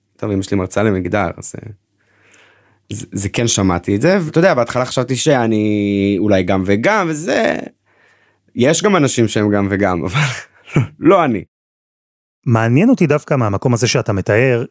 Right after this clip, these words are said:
Speaker 2: כבן למשפחה ליברלית ופתוחה, אמא שהיא מרצה למגדר, בתקופה שבה להיות הומו מחוץ לארון לא היה אומנם דבר מאוד מקובל בפריים טיים, כמו היום, אבל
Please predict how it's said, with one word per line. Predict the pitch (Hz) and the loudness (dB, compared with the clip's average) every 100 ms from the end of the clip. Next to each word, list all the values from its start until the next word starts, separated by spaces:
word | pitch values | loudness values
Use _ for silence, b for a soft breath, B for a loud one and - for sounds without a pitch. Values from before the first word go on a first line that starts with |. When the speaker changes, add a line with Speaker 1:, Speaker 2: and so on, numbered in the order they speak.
| _ | _
Speaker 2:
כבן | - 101 95 123 | -2 0 2 2
למשפחה | 113 101 117 113 110 110 | 0 -2 -4 -2 0 -2
ליברלית | 104 113 104 113 113 110 - | -2 -2 0 0 0 -2 -4
ופתוחה, | - 113 - 117 117 | -8 -4 0 0 0
אמא | 135 127 123 | 2 2 2
שהיא | - 113 | 0 0
מרצה | 110 - 117 | 0 0 -2
למגדר, | 113 107 104 120 110 B B B - | -2 -2 0 0 -2 B B B -4
בתקופה | - - 143 240 | -4 -2 -2 0
שבה | - 180 | 0 0
להיות | 208 160 180 | 2 2 2
הומו | - 170 | 2 2
מחוץ | 151 113 156 - | 0 0 -2 0
לארון | 131 120 143 156 147 | 0 2 2 2 2
לא | 131 123 139 185 | 2 4 4 4
היה | 190 151 147 | 2 2 2
אומנם | 139 131 | 0 0
דבר | 117 104 120 | 0 0 0
מאוד | 120 165 117 | 0 0 0
מקובל | 120 - 110 113 120 | 0 -2 0 0 0
בפריים | 110 104 98 95 107 120 | 0 -2 -2 -2 0 0
טיים, | 113 117 156 175 b | 0 0 0 -4 b
כמו | - 127 110 | -2 2 2
היום, | 101 104 156 B B B _ | 0 -4 -6 B B B _
אבל | 117 113 | -4 -2